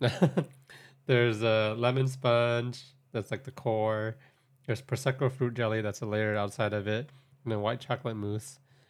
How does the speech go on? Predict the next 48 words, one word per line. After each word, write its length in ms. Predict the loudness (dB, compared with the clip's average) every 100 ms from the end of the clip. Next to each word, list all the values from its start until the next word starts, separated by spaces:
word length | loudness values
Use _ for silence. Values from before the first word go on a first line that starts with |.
| _
and 120 | 0
also 240 | 2 2 0
panna 320 | 0 -2 0
cotta. 500 | -2 -2 -2 -2 -6 -12 _ _ _ _ _ _
And 240 | -2 -2 -4 -14 _
Sandro 400 | 4 4 6 4
is 120 | 2
really 180 | 2 0
going 260 | 2 2 0
for 240 | -2 -2
it, 120 | -2 -4
'cause 140 | -4
when 120 | 0
he's 100 | 2
describing 460 | 2 0 0 0 0
this 140 | -4
bake 260 | -4 -4 -4 -10 -12
to 140 | -6
the 80 | -6
judges, 380 | -2 -2 -2 -4
they're 140 | -2
like, 200 | -2 -2 -6 _ _ _ _ -6
"This 120 | -2
is 120 | 0
very 240 | 2 2
difficult." 580 | 2 0 -2 -8 -8 -8 -16 _ _ _ _ 2
Paul 140 | 4
says, 180 | 4 -2
"This, 120 | -4
structurally, 480 | 0 0 2 -2 0
this 180 | -2 -2
is 60 |
very 160 | 0 0
difficult." 520 | -2 -10 -4 -2 -2 -6 _ -20 -20 -20 _ _ -4
And 120 | -2
Prue 240 | 4 4
says 240 | 4 2 0
she 80 | 2
doesn't 280 | 2 2 2
have 120 | 4
a 60 |
huge 300 | 4 4 2
amount 240 | 2 2 0
of 60 |
confidence 480 | 2 2 2 2 2
about 180 | 2 2
this 140 | 4 6
bake, 340 | 6 4 4